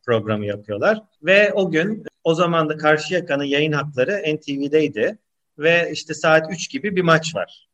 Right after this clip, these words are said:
Karşıyaka maçı ve onu İzmir'den anlatacak Barbaros Çıdal'la Batur abi. Ve saat birde de Basketbol Panorama programı var.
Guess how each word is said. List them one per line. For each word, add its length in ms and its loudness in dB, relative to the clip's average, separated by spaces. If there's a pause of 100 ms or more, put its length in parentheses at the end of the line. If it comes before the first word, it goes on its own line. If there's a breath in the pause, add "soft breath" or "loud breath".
(140)
Karşıyaka 540 2
maçı 300 -4
ve 120 4
onu 160 0
İzmir'den 440 0
anlatacak 580 2 (120)
Barbaros 380 2
Çıdal'la 640 2 (160)
Batur 260 0
abi. 260 0 (320)
Ve 60 2
saat 340 6
birde 280 4
de 100 0
Basketbol 540 0
Panorama 420 2
programı 460 -2
var. 300 -2